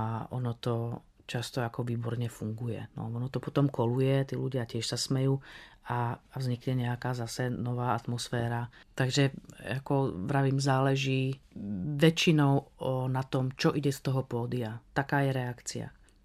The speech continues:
Stáva sa, že niekto povie: „No, to, to publikum, tí ľudia si nejaký divný dneska.“ To sa môže stať tiež, že fakt príde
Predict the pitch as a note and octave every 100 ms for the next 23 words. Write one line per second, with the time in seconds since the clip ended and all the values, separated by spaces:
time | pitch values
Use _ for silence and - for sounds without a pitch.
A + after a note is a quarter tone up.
0 | - - C3 B2+ C#3 C#3+ C3+ C#3 C3+ C3+
1 | B2+ F2+ B2+ C3 C3+ C3+ C3 C3 C3 B2
2 | - - _ B2 - B2 - A#2+ B2+ -
3 | A#2+ C3 C#3+ D3 C#3+ C#3+ D3 C#3 C#3 C3
4 | A#2+ D#3+ G3+ C3 A#2 A#2 - A2+ G#2+ -
5 | _ _ - - F#3+ D3+ D3+ D3+ C#3+ C#3+
6 | - A#2 A2+ A2+ - A#2+ A2+ C#3 - -
7 | C3+ B2 C3 C3 B2+